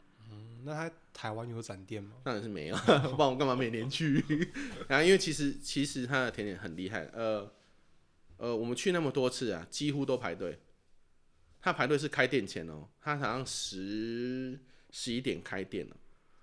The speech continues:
Speaker 2: 我们通常都要八点出门，坐车去到那边，然后去排队。
Speaker 1: 嗯，那他那个店里面有没有什么最好吃的？还是你们每个都会点？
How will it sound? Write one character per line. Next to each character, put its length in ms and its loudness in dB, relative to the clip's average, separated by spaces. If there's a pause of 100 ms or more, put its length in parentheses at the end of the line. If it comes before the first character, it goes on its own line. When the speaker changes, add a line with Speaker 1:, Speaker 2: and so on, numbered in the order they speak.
(140)
Speaker 2:
我 80 -4
们 160 -2
通 180 0
常 160 -2
都 60 -2
要 100 2
八 180 2
点 160 -4
出 220 -6
门， 240 -8
坐 180 -2
车 160 -4
去 140 -8
到 140 -8
那 100 -10
边， 240 -12 (840)
然 120 -8
后 40 -10
去 120 -10
排 180 -16
队。 180 -12 (680)
Speaker 1:
嗯， 280 -16
那 200 -10
他 320 -6
那 120 -4
个 80 -2
店 220 -4
里 40 -10
面 260 -10
有 80 -10
没 100 -12
有 100 -10
什 80 -14
么 240 -18 (1400)
最 200 -4
好 160 -12
吃 180 -12
的？ 60 -18 (100)
还 160 -10
是 140 -8
你 80 -8
们 120 -8
每 160 -8
个 80 -10
都 80 -12
会 120 -10
点？ 160 -18